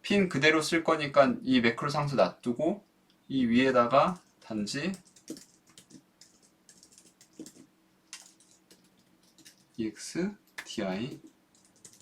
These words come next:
지금 하나 추가를 해주시고, 그 다음에 여기서 핀 맵이, 핀 맵이, 어, 핀 설정이 달라져요. 여기 보면 풀업은 맞는데,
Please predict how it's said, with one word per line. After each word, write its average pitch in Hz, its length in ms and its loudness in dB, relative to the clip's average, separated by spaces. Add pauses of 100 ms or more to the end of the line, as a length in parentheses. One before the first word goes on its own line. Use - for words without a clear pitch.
(260)
지금 104 400 -14
하나 110 160 -8
추가를 131 400 -2
해주시고, 123 640 -6 (1300)
그 113 180 -10
다음에 135 840 -4 (600)
여기서 147 320 0
핀 180 180 2
맵이, 165 420 2
핀 175 180 -2
맵이, 156 500 -2
어, 101 200 -4
핀 175 200 2
설정이 175 400 2
달라져요. 92 460 -4 (1200)
여기 101 200 -16
보면 123 600 -4 (2000)
풀업은 202 480 8
맞는데, 151 720 4